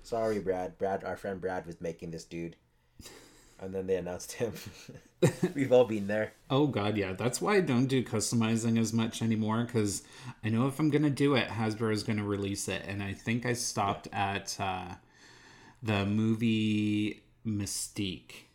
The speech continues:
Speaker 2: 'cause I customized one of those and took lots of time, and then they come out with it, and I'm like, "Okay, I'm done."
Speaker 1: <laughs> Yeah, I'm done forever.
Speaker 2: <laughs>
Speaker 1: Yours looked nice, though. I'll give you that.
Speaker 2: Aw, thanks. Uh,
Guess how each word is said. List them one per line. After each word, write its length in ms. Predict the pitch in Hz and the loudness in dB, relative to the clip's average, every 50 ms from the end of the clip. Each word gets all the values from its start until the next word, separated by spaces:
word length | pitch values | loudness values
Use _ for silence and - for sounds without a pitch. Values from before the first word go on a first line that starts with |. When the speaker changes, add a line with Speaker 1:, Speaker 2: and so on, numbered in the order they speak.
| _ _ _ _ _ _ _ _ _ - | _ _ _ _ _ _ _ _ _ -14
Speaker 2:
'cause 220 | - - 101 95 | -8 -8 -6 -6
I 480 | 104 98 98 98 98 98 98 95 - - - _ - | -4 -4 -4 -2 -2 0 -2 -2 -4 -6 -12 _ -12
customized 680 | - - 123 113 - - 127 120 110 110 110 110 107 - | -6 -2 -2 -2 0 0 2 2 4 4 2 0 0 -2
one 160 | 113 107 104 | -2 -2 -2
of 140 | 101 101 98 | -2 -2 0
those 420 | 107 113 117 117 117 120 113 117 | 0 2 4 4 2 2 0 -2
and 320 | 110 95 92 95 92 92 - | -4 -4 -4 -4 -6 -6 -8
took 220 | - 110 95 - | -8 -10 -6 -4
lots 280 | 107 95 101 117 113 - | -2 -2 -2 -2 -2 -4
of 60 | 117 | -6
time, 560 | - - 135 135 135 131 113 101 101 101 98 - - - - - - - - - _ - | -4 0 2 4 4 4 4 2 2 0 -4 -6 -10 -20 -20 -20 -20 -20 -20 -20 _ -4
and 140 | 104 104 104 104 | -2 0 0 0
then 120 | 98 101 | 0 0
they 120 | 101 101 | 0 0
come 240 | 98 - - 110 101 | -2 -2 -2 -2 -2
out 140 | 95 95 - | -2 -4 -4
with 200 | - 98 - - | -6 -6 -4 -4
it, 140 | 95 87 82 | -6 -6 -4
and 80 | 95 | -6
I'm 100 | 104 101 | -6 -6
like, 260 | 98 98 101 - - - | -6 -6 -8 -8 -12 -12
"Okay, 240 | - - 127 113 - - - | -6 -4 -4 -4 -4 -4 -4
I'm 80 | 131 117 | -4 -2
done." 360 | - 110 107 104 104 104 - - - - - _ _ _ _ - - - - | -2 -2 -2 -2 -4 -6 -8 -12 -18 -20 -20 _ _ _ _ -20 -20 -10 -4
Speaker 1:
<laughs> 200 | 226 190 139 - | 0 2 4 6
Yeah, 140 | - 170 - - | 6 6 8 8
I'm 200 | 175 147 127 - | 8 8 8 6
done 200 | - - 135 - | 6 6 6 6
forever. 380 | - - - 160 135 110 101 - - 190 | 4 4 4 6 6 6 4 0 -2 0
Speaker 2:
<laughs> 40 | - | 6
Speaker 1:
Yours 220 | 135 151 185 208 | 8 8 8 10
looked 200 | 240 294 285 110 | 8 2 2 2
nice, 240 | 98 95 110 117 - | 2 2 2 2 0
though. 260 | - 82 82 87 85 - - | -2 -4 -4 -4 -4 -4 -2
I'll 100 | 107 117 | -2 -2
give 180 | 110 139 127 | 0 -2 -2
you 100 | 107 95 85 | -2 0 2
that. 240 | 95 90 85 80 - | 2 2 2 2 -2
Speaker 2:
Aw, 300 | - 120 101 98 101 98 | -2 -2 -2 0 -2 -2
thanks. 440 | 98 113 104 101 101 98 - - - - - - - - - - - - - - - - - - - - - - - - | -2 -2 -2 -2 -2 -4 -6 -10 -14 -14 -20 -20 -20 -20 -20 -20 -20 -20 -20 -20 -20 -20 -20 -20 -20 -20 -20 -12 -4 0
Uh, 420 | 123 113 113 107 107 107 107 - | 2 4 4 4 4 2 0 -4